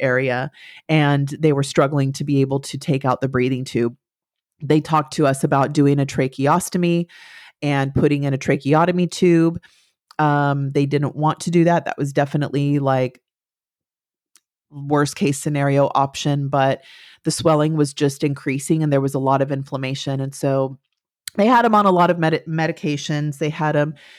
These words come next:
sedated. Um, that evening or that night around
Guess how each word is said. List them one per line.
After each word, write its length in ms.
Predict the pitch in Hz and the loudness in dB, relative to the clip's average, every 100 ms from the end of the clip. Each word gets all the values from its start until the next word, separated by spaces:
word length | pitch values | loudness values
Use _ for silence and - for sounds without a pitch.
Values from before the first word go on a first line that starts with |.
| - - | -20 -6
sedated. 800 | - 190 156 147 143 143 143 156 _ _ _ _ _ _ _ _ | -2 2 2 2 2 0 -2 -6 _ _ _ _ _ _ _ _
Um, 360 | 165 156 160 165 185 - - | -6 -2 0 -2 -6 -6 0
that 280 | 190 196 - | 0 0 0
evening 800 | 185 180 180 180 190 269 294 - | 2 2 4 4 4 2 -2 2
or 100 | 165 | 2
that 200 | 170 - | 2 0
night 500 | 170 151 147 190 208 | 0 0 0 -2 -2
around 480 | 170 165 156 160 165 | 0 2 2 0 -4